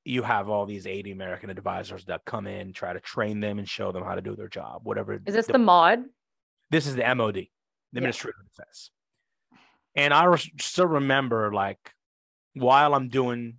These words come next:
Speaker 1: walking through the checkpoints and everything, and I realized the Americans have brought me there because they want somebody they can depend on in the front.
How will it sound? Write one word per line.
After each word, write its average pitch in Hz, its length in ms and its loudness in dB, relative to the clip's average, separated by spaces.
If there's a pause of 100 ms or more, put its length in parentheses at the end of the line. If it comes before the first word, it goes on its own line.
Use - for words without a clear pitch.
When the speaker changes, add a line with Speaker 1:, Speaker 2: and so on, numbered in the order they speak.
Speaker 1:
walking 117 540 0
through 110 260 -6
the 98 260 -6
checkpoints 104 720 -8
and 90 100 -12
everything, 92 640 -12 (680)
and 135 100 0
I 135 60 4
realized 151 360 4
the 131 60 0
Americans 139 460 0
have 117 160 0
brought 123 260 2
me 123 80 -6
there 113 220 -6
because 110 320 -8
they 110 100 -2
want 107 260 -4
somebody 127 500 0
they 110 120 -4
can 107 180 -8
depend 107 360 -4
on 101 160 -2
in 98 100 -10
the 92 80 -10
front. 92 320 -8